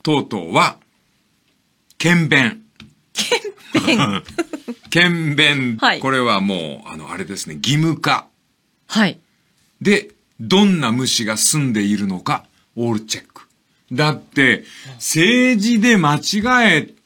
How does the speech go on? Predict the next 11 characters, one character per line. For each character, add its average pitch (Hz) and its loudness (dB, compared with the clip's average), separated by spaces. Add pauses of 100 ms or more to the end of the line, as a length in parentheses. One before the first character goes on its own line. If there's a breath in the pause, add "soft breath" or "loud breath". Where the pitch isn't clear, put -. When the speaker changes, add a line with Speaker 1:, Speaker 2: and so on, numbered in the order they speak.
(280)
Speaker 1:
た 135 0
ら 107 0
も 101 -2
う - -10
ほ 95 -10
ら、 92 -8
巨 - -8
大 277 0
な、 262 2 (720 loud breath)
そ 139 -10
の、 131 -4